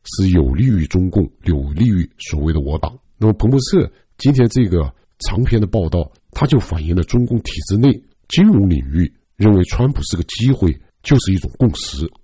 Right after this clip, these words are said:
所以这是个很有意思的现象。第二个想与网友分享的观点，川普会不会真的会给人民币国际化带来一个机会，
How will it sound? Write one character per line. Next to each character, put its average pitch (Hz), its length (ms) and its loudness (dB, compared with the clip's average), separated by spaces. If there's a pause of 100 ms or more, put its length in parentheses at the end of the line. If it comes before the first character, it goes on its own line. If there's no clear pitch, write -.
(140)
所 107 120 0
以 - 40 4
这 170 100 0
是 135 140 -2
个 87 40 0
很 87 160 -2
有 78 80 0
意 76 140 -2
思 73 140 -8
的 71 60 -6
现 78 200 -4
象。 73 180 -14 (280)
第 165 80 4
二 208 160 6
个 135 80 4
想 90 180 2
与 95 40 4
网 92 180 2
友 90 80 2
分 101 160 -4
享 82 140 -4
的 73 60 -4
观 82 160 -2
点， 71 220 -6 (240)
川 190 220 0
普 76 420 -4 (220)
会 190 160 2
不 123 100 0
会 127 120 4
真 190 220 2
的 214 120 2
会 113 180 0
给 - 120 -2
人 76 200 -2
民 98 120 0
币 104 180 -4
国 85 180 -6
际 87 100 -4
化 92 260 -4
带 95 180 0
来 80 100 -2
一 78 100 -2
个 78 120 -6
机 92 260 -4
会， 76 260 -4